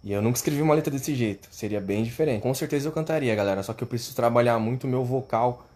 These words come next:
pra me adaptar ao estilo dele, que é um estilo bem diferente também, assim como o do Byakuran. Só que o do Enigma é mais pro motivacional, pro drama, tá ligado?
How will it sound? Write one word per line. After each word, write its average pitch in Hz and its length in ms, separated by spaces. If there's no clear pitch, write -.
pra 107 100
me 113 80
adaptar 110 400
ao 113 140
estilo 110 260
dele, 104 240
que 101 100
é 101 40
um 101 80
estilo 107 200
bem 101 200
diferente 113 420
também, 101 220
assim 95 180
como 104 160
o 104 60
do 101 60
Byakuran. 101 520
Só 113 140
que 113 140
o - 20
do 117 140
Enigma 117 320
é - 20
mais 117 200
pro 120 140
motivacional, 117 840
pro 117 120
drama, 107 460
tá 92 120
ligado? 95 380